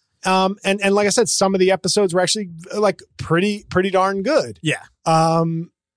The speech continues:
Speaker 1: but the Marvel, you know, I may still see it. You know, I have, like, free tickets to the movie. I may just out of curiosity as a prof-, as, as an influential com-, cultural commentator.
Speaker 2: It's, it's really from everything that I, from everything that I've heard and seen, it's like a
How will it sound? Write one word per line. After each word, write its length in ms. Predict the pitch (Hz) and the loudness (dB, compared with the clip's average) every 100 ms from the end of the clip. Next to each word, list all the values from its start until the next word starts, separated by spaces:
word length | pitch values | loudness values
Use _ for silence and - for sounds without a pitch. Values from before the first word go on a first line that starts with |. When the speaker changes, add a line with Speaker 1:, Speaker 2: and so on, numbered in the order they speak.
| _ _ | _ _
Speaker 1:
but 280 | 139 160 165 - | 0 2 2 0
the 100 | 160 | 0
Marvel, 460 | 175 190 196 185 214 | 2 2 2 -2 0
you 80 | |
know, 180 | 190 151 170 | 0 0 -2
I 100 | 220 | 0
may 140 | 226 | 0
still 200 | - 208 | 0 -2
see 280 | 147 - 165 | -2 -2 0
it. 120 | 202 - | -2 -6
You 80 | 160 | -6
know, 80 | |
I 80 | 135 | -4
have, 140 | 139 131 | -4 -6
like, 100 | 123 | -8
free 200 | - 147 | -6 -4
tickets 320 | 156 143 - | -4 -6 -8
to 40 | |
the 40 | 139 | -8
movie. 160 | 143 | -6
I 100 | 160 | -4
may 140 | 151 175 | -2 -4
just 180 | 151 165 | -4 -4
out 140 | 156 | -4
of 100 | 139 | -6
curiosity 640 | - 151 139 139 143 156 | -6 -4 -4 -4 -4 -2
as 140 | 135 123 | -2 -2
a 160 | 117 - _ _ _ | -6 -10 _ _ _
prof-, 260 | 175 156 196 | -2 -2 -2
as, 360 | 180 190 180 | -2 0 0
as 220 | 196 175 | 0 0
an 60 | 180 | 0
influential 500 | 185 160 170 160 156 | -2 0 -2 -2 -4
com-, 320 | - 151 160 - | -4 -4 -4 -8
cultural 400 | - 160 - 156 | -4 -4 -2 -4
commentator. 640 | - 147 147 175 175 185 | -4 -6 -4 -2 -2 -2
Speaker 2:
It's, 180 | 196 180 | -2 -4
it's 160 | 147 127 | -6 -6
really 540 | 131 147 151 135 123 | -2 2 2 2 0
from 320 | 110 131 123 120 | -4 -8 -8 -6
everything 400 | 147 143 143 143 | -4 -4 -4 -4
that 120 | 123 | -4
I, 260 | 113 110 107 139 | -2 -4 -6 -12
from 360 | 127 120 107 98 | -16 -12 -12 -12
everything 360 | 123 123 120 120 | -10 -8 -8 -6
that 80 | 107 | -4
I've 140 | 107 | -6
heard 260 | 107 113 104 | -6 -6 -6
and 100 | 98 | -8
seen, 240 | - 104 | -10 -10
it's 220 | 95 - | -14 -16
like 100 | 107 | -16
a 100 | 92 | -16